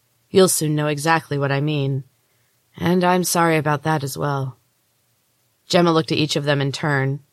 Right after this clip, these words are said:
When her eyes met Kevo's, she lingered. For some reason, her anger seemed to grow, and he couldn't maintain her stare. He looked away.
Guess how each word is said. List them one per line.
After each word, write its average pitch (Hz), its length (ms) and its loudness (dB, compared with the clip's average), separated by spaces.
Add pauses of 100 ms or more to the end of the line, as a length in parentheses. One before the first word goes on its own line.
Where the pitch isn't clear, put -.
(400)
When 185 140 4
her 202 100 8
eyes 226 220 4
met 214 180 2
Kevo's, 156 480 -2
she 160 160 -4
lingered. 139 520 -4 (600)
For 214 100 0
some 294 260 4
reason, 220 280 2
her 180 160 2
anger 175 340 2
seemed 160 300 -2
to 156 80 -4
grow, 139 480 -2 (580)
and 185 100 4
he 247 80 4
couldn't 254 280 0
maintain 180 440 0
her 147 120 -2
stare. 131 560 -2 (640)
He 160 160 -6
looked 139 180 -4
away. 139 420 -2